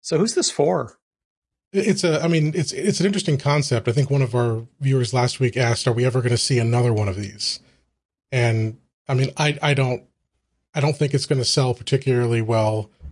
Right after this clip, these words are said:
Speaker 2: Uh, it's interesting to see Intel, uh, uh, tackling a, a, just a new form factor, a new,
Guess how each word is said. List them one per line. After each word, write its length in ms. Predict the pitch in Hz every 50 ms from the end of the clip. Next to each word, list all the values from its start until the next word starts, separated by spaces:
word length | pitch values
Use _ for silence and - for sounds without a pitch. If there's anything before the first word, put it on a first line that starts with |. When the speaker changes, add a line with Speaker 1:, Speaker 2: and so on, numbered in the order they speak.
| - - - - _ _ _ -
Speaker 2:
Uh, 260 | 139 120 113 117 127 -
it's 160 | 156 123 -
interesting 380 | 180 160 180 151 - 165 151
to 80 | 139 139
see 400 | - - 147 135 131 135 139 139 -
Intel, 720 | 160 151 143 - 143 143 131 127 123 123 120 117 117 - _ _ _ _ _ _ _ _ _ _ _ _ _ _ _ _ _ _ _ _ _ _ _ _ _ _ _ _ -
uh, 140 | 190 165 131 123 139 - -
uh, 100 | - 139
tackling 520 | 135 - 165 151 151 - 147 143 135 127 131
a, 80 | 123 131
a, 100 | - 143 139
just 180 | 135 131 -
a 60 | 147 127
new 140 | 131 131 117
form 240 | - - 143 139 135
factor, 380 | - 139 117 113 101 - 113 110
a 20 |
new, 420 | 110 120 120 117 117 113 110 113